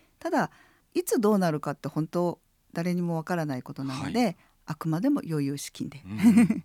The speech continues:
Speaker 2: そうですね。
Speaker 1: <laughs> あと少額からっていうことですね。
Speaker 2: そうですね。
Speaker 1: はい。
Speaker 2: え、このあたりちょっと難しいところがあるかもしれませんが、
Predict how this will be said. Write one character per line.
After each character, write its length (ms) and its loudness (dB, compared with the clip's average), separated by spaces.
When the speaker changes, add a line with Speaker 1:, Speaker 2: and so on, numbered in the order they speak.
Speaker 2:
そ 120 -4
う 40 2
で 60 0
す 60 -2
ね。 0 -
Speaker 1:
<laughs> 0 -
あ 20 -2
と 0 -
少 280 4
額 240 0
か 120 0
ら 80 4
っ 40 -2
て 100 -4
い 20 -2
う 40 -4
こ 140 -10
と 80 -10
で 100 -14
す 140 -20
ね。 100 -2
Speaker 2:
そ 200 -6
う 20 -8
で 80 -14
す 140 -12
ね。 140 0
Speaker 1:
は 80 2
い。 120 -4
Speaker 2:
え、 260 -8
こ 120 -6
の 80 -2
あ 60 -4
た 100 -4
り 100 -4
ち 60 -12
ょ 20 -8
っ 20 -8
と 80 -10
難 300 -8
し 160 -6
い 40 -10
と 100 -10
こ 100 -8
ろ 100 -4
が 100 0
あ 40 -2
る 80 -6
か 100 -4
も 100 -8
し 100 -6
れ 80 -4
ま 100 -4
せ 120 -6
ん 60 -6
が、 160 -6